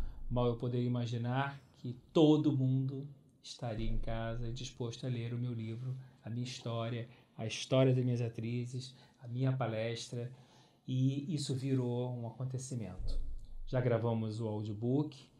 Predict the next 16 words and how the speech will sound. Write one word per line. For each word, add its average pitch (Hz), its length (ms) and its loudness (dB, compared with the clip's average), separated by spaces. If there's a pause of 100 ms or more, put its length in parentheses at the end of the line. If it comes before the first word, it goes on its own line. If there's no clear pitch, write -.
(140)
iniciamos 117 520 -2
agora 110 340 -4
o - 20 -8
podcast, 143 880 -2 (480)
em 131 120 -2
janeiro 120 360 0
vamos 117 260 -6
estrear 113 300 -4
a 117 40 -4
peça 135 680 0 (140)
e 139 60 -2
depois 127 340 -2
vamos 131 180 -4
fazer 117 220 -2
a 120 100 -2
série. - 460 -10